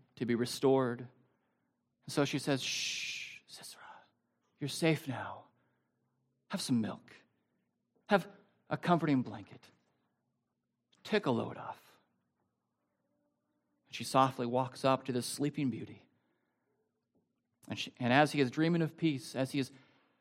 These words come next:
being safe and sound, she makes not a sound,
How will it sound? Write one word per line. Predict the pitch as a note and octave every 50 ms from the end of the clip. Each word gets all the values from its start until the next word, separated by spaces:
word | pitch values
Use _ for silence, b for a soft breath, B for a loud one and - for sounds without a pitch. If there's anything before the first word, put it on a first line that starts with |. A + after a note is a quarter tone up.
| _ -
being | D3+ D3+ D#3 D3+ D#3 C#3+ C#3+ B B B B B
safe | - - - - G3+ G#3 G#3+ A3 F#3+ D#3+ - -
and | - E3+ D#3+ D#3
sound, | C#3 - - - D#3 C3+ C3+ C3+ C3+ C#3 C#3+ C3+
she | C3 - - E3+ E3 E3
makes | D3 C#3+ D#3+ F3 F3 E3+ - -
not | D3+ D3 D#3 E3 F3 F#3+ G#3 -
a | E3 D3
sound, | - - - - - C#3+ B2+ A#2 A2 A2 A2 A2 A2+ A#2